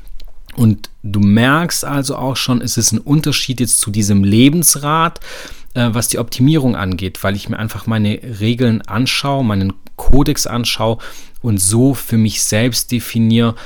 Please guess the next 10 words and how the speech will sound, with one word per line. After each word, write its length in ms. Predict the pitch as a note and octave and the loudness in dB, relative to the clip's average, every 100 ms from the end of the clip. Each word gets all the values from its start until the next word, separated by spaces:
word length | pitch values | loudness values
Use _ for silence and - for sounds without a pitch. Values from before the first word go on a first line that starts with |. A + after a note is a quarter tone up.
| - - - - - | -16 -12 -12 -12 -8
im, 240 | A2+ A2+ - | -6 -6 -4
im 120 | A2+ | -6
Prinzip 400 | - A2+ - A2+ | -2 -2 0 -2
auch 220 | A#2+ - | -6 -6
wirklich 280 | A2+ A#2 - | -4 -2 0
sehr 200 | A2+ G#2 | 0 2
subjektiv 720 | F#2 B2+ C3 A#2+ - A2+ - | 2 0 0 -4 -6 -8 -4
und 80 | G#2 | -4
nicht 180 | - | -4
objektiv, 580 | A2+ A2 G#2+ - G#2+ G2+ | -6 -4 -4 -2 -2 -2